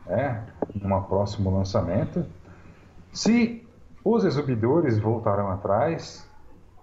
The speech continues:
sei lá, talvez, é, vejam que,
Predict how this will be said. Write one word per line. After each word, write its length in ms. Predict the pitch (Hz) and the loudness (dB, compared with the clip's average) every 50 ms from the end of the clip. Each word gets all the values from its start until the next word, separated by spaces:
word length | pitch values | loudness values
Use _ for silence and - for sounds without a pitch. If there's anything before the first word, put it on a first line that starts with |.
| - - - - - | -20 -20 -20 -18 -16
sei 120 | 101 85 80 | -16 -8 -4
lá, 200 | 90 98 120 131 | -2 0 0 0
talvez, 680 | - - 104 - 107 104 110 113 107 107 - - - - - - - - - - | -2 -2 -4 -2 0 0 0 2 0 -2 -4 -10 -14 -18 -20 -20 -20 -18 -8 -2
é, 600 | 101 101 98 98 95 95 92 92 90 90 90 90 - - - - - - - - - - | 0 2 2 2 2 2 2 0 0 -2 -2 -4 -6 -10 -18 -20 -20 -20 -20 -20 -10 -4
vejam 300 | - 107 107 101 101 98 95 | 0 2 2 2 2 0 -2
que, 420 | 95 - 107 101 95 90 87 82 | 0 0 0 0 2 0 -2 -4